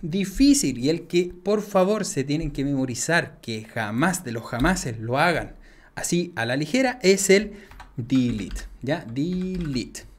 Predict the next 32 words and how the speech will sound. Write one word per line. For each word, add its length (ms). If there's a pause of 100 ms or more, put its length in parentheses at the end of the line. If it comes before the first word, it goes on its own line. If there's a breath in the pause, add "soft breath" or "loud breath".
(500 loud breath)
Este 400
delete, 420 (120)
ustedes 420
van 200
a 80
seleccionar 840 (240 loud breath)
la 300
tabla, 400
que 80
en 80
este 180
caso 320
es 220 (100)
tareas, 680 (640 loud breath)
pero 480
siempre 720
antes 380
de 80
<laughs> 40
presionar 760
este 540 (280 loud breath)
play 460
o 120
poner 360
punto 240
y 40
coma, 520
coloquen 580
sí 240
o 80
sí 380
el 260